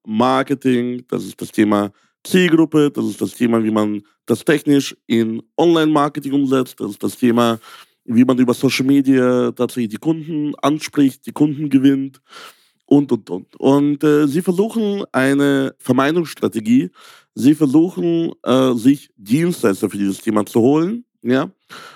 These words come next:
Und beauftragen Social-Media-Agenturen für sie, diesen Prozess der Kundengewinnung im Endeffekt für sie zu übernehmen. Und sie wollen meistens nur das fertige Produkt, die fertige Ware haben.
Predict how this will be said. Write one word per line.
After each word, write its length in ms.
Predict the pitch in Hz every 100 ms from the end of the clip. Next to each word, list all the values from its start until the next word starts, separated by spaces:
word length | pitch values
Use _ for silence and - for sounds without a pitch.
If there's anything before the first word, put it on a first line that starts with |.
| _
Und 520 | - 143 143 143 147 135
beauftragen 420 | 127 - 180 165
Social-Media-Agenturen 1200 | 165 151 147 175 185 165 165 165 170 156 165 170
für 160 | 160 131
sie, 400 | 110 135 139 143 _ _ _
diesen 520 | 120 113 123 117 117 -
Prozess 460 | 120 - 135 135
der 100 | 123
Kundengewinnung 960 | - 156 156 156 139 135 131 131 127 127 _ _ _ _ -
im 160 | 120
Endeffekt 360 | 120 120 123 -
für 80 | 110
sie 140 | 120
zu 140 | -
übernehmen. 600 | 113 110 151 180 180 180 - _ _ _ _
Und 160 | 127
sie 120 | 120 120
wollen 580 | 131 135 135 131 127 113
meistens 500 | 117 123 - 127 113
nur 340 | 120 127 127
das 140 | 110
fertige 360 | - 110 113 107
Produkt, 420 | 104 107 151 151
die 60 | 110
fertige 380 | 113 107 104 98
Ware 320 | 107 127 143
haben. 380 | 135 135 139